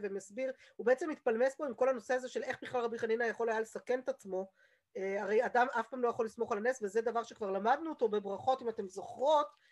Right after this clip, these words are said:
על יעקב אבינו שלא שמח שמא יגרום החטא, זוכרות?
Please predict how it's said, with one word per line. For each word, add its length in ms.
על 140
יעקב 460
אבינו 460
שלא 280
שמח 400
שמא 240
יגרום 300
החטא, 320
זוכרות? 500